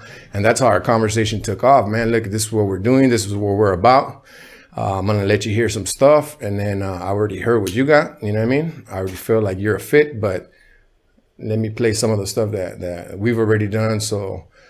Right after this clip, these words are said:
you know, we could get your opinion, you know?" And I remember he played me a couple of tracks that Danger did and, uh, a couple of his tracks, and, and I was with it. And I told him, "You know, yeah, this is your project, you know what I'm saying? You're inviting me to be part of it. Uh,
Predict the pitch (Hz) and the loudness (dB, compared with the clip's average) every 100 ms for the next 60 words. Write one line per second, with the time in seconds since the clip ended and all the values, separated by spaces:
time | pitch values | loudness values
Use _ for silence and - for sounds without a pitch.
0 | _ _ - 98 95 101 107 104 107 104 | _ _ -10 -8 -8 -10 -12 -10 -10 -8
1 | 98 92 123 113 110 98 92 85 - 95 | -8 -2 0 0 -2 -6 -8 -12 -12 -8
2 | 101 110 110 - _ - - - 104 98 | -6 -8 -10 -14 _ -20 -20 -6 -4 0
3 | 104 104 101 120 113 101 117 113 113 101 | 0 -2 0 2 2 0 -2 0 0 0
4 | 117 107 110 92 110 117 113 107 120 123 | 0 0 -2 -2 0 0 -2 2 2 2
5 | 131 - - 92 92 90 87 85 - 107 | 0 -6 -10 -8 -6 -6 -8 -10 -8 -6
6 | 95 95 113 110 127 123 127 - - 98 | -4 0 0 0 0 2 0 -8 -12 -10
7 | 90 87 90 92 87 82 92 113 135 110 | -8 -8 -10 -8 -10 -10 -6 -2 -2 -6
8 | - - - 107 98 120 110 123 127 123 | -10 -20 -10 -4 -2 0 2 4 4 4
9 | 107 - - - - _ _ _ _ _ | 2 -6 -14 -16 -16 _ _ _ _ _
10 | _ _ _ _ _ - - - _ - | _ _ _ _ _ -20 -20 -20 _ -6
11 | 98 104 - _ _ - 113 120 127 110 | -6 -6 -12 _ _ -8 -2 0 0 2
12 | 135 135 135 131 147 147 - 120 110 110 | 4 6 6 6 2 0 -8 -2 0 0
13 | 113 120 117 120 110 110 117 110 113 127 | 2 2 4 2 2 4 4 4 2 2
14 | 139 - 107 113 110 120 123 127 135 139 | -2 -8 -6 -4 2 2 4 4 2 0
15 | - 98 95 90 87 85 | -8 -4 -4 -4 -8 -12